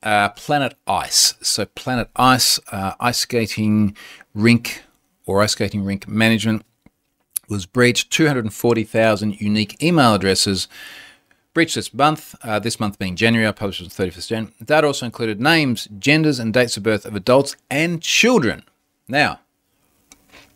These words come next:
because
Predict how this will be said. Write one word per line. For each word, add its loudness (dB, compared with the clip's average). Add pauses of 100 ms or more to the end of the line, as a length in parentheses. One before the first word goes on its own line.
(1800)
because 0